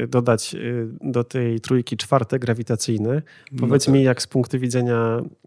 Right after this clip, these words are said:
Speaker 1: czy jak, jak fizyk, e, cząstek zapatruje się na projekty unifikacyjne w fizyce i próbę dodania
Speaker 2: No
Speaker 1: tej
Speaker 2: to jest
Speaker 1: grawitacji?
Speaker 2: jeden z kierunków, w których, y, też teoretycy pracują i mówimy o poszukiwaniu cząstek z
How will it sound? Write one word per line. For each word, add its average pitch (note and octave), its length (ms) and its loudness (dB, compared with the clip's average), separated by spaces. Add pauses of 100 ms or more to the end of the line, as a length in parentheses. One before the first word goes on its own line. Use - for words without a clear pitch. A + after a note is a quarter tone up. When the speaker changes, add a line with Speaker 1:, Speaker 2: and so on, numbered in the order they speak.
(260)
Speaker 1:
czy B2 160 -4
jak, D3 280 -2
jak D3+ 160 0
fizyk, B2+ 540 0 (340)
e, A#2 140 0
cząstek B2 540 2
zapatruje A#2 460 -2
się A#2+ 140 -4
na A2+ 100 0
projekty G#2+ 440 -2
unifikacyjne G2+ 880 -4
w F#2+ 40 -16
fizyce G2+ 600 -8 (120)
i A2 120 -12 (160)
próbę A#2+ 220 -6
dodania G#2+ 300 -2
Speaker 2:
No A#2 120 -2
Speaker 1:
tej A2 80 -2
Speaker 2:
to D3 100 4
jest D3 300 4
Speaker 1:
grawitacji? A#2+ 280 0
Speaker 2:
jeden G#2 360 2
z - 460 -6 (180)
kierunków, F#2 520 -4
w - 160 -14
których, - 680 -12
y, D2 420 -8
też D2+ 220 -8
teoretycy E2 480 -10
pracują F2 460 -4
i E2 100 -6
mówimy F2 360 -4
o D#2 100 -6
poszukiwaniu F2 600 -6
cząstek E2+ 540 -4
z - 480 -8